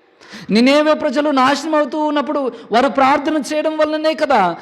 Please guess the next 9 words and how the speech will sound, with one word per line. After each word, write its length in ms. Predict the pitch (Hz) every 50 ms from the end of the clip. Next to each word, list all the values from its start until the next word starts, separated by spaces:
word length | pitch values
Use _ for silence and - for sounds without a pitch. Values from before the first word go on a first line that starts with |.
| - - 185
వారు 200 | 185 226 247 247
దేవుని 340 | 196 180 262 269 269 269
యొక్క 140 | 269 262 269
కరుణను 480 | 254 262 - 240 233 254 269 277 269 262
పొందుకున్నారు. 760 | - 247 240 220 220 214 214 196 185 160 139 120 - - - _ _ - - - -
దావీదు 500 | 175 214 208 226 254 294 320 320 311 311
తను 220 | 269 311 294 294
పాపం 420 | 285 294 294 277 285 277 320 311 302
చేసినప్పుడు 720 | 302 302 240 262 302 302 277 254 294 277 233 233 247